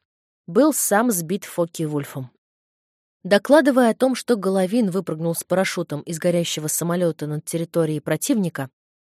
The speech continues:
майор Прокофьев упоминал также, что штурмовики через свое командование передали Головину благодарность. На днях он их здорово выручил. За несколько дней до того, как его сбили,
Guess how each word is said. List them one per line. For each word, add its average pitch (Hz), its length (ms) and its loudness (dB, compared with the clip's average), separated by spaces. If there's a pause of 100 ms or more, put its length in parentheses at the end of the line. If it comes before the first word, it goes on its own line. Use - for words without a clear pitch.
майор 202 300 4
Прокофьев 262 560 2
упоминал 190 540 -2
также, 202 320 -2
что 196 180 -4
штурмовики 175 720 -4
через 165 280 -6
свое 160 320 0
командование 160 800 -2 (380)
передали 277 440 4
Головину 170 520 -2
благодарность. 160 800 -4 (400)
На 180 180 4
днях 220 340 2
он 208 160 0
их 175 80 -4
здорово 170 400 -2
выручил. 165 480 -6 (640)
За 165 180 4
несколько 226 480 2
дней 220 180 2
до 196 120 2
того, 196 260 2
как 185 220 -8
его 170 120 0
сбили, 165 460 -2